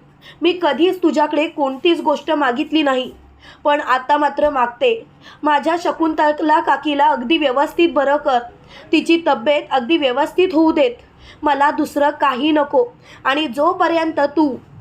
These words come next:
तू माझ्या शकुंतला काकीवरला बरं करत नाहीस, तोपर्यंत मी ते, मी इथे अभिषेक करत राहणारच." तेव्हा मात्र राया बोलतो, "इंदू ताई, अगं काय करतेस तू? अगं तुला समजतंय का?"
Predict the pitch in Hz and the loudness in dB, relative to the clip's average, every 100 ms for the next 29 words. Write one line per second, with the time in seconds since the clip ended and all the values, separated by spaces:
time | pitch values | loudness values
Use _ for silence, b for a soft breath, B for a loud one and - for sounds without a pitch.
0 | B B - 311 320 285 247 302 302 - | B B 0 2 2 0 0 0 -2 -2
1 | 294 294 285 294 269 254 302 294 262 - | -2 0 0 0 -2 -2 0 0 -2 -10
2 | - - - 285 277 277 247 302 311 302 | -20 -20 -4 -2 0 0 0 0 0 -2
3 | 339 330 269 294 - 302 320 277 269 269 | 0 0 -2 -4 -2 -2 0 0 0 -2
4 | 294 294 254 302 277 294 320 285 277 302 | -2 -2 -6 -6 0 2 2 2 0 -2
5 | 262 220 294 294 294 - 269 254 294 285 | -2 -2 -2 -2 -4 -2 -2 -2 -2 -4
6 | 240 254 277 226 - - _ B B B | -2 -2 0 -2 -6 -20 _ B B B
7 | B 254 277 277 269 277 277 240 226 277 | B -2 -2 -2 -4 -4 -2 0 0 0
8 | 302 285 262 262 262 B - 277 269 330 | -2 -4 -4 -6 -8 B -6 -2 0 2
9 | 294 294 294 294 320 311 285 359 359 359 | 0 0 -2 -2 -2 0 0 0 -2 0
10 | 330 330 262 262 - _ - 269 359 330 | -2 -2 -4 -4 -8 _ -4 -4 -2 -2
11 | 349 359 269 320 370 381 339 330 | -2 0 0 0 0 -2 0 0